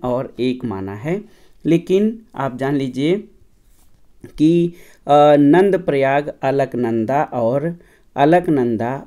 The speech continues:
और, म, मंदाकिनी नदियों के संगम के स्थल के लिए प्रसिद्ध है। अगला प्रश्न कथन और कारण से संबंधित है।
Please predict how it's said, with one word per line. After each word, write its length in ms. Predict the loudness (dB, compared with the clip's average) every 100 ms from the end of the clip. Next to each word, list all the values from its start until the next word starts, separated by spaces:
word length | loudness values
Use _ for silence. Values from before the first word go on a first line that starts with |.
| -6
और, 460 | -4 -2 -4 -8 _ _ _ -2
म, 260 | 2 4 4 2 -2 2 4 2 0
मंदाकिनी 580 | -2 -2 -4 -4 -2 0
नदियों 340 | -2 -2 -4
के 120 | -6
संगम 400 | -10 -10 -10 -10
के 220 | -10 -12
स्थल 280 | -12 -14 -14
के 140 | -12 -14
लिए 220 | -12 -14
प्रसिद्ध 480 | -14 -16 -14 -18 -16
है। 200 | -18 -20 _ _ _ _ _ _ _ _ -20 -20 _ _ 0
अगला 260 | 2 4
प्रश्न 380 | 4 0 0 -2
कथन 380 | 0 -4 -2 -2
और 140 | -4
कारण 340 | -6 -8 -6 -8
से 160 | -10
संबंधित 640 | -10 -6 -6 -6 -6 -10 -6
है। 200 | -8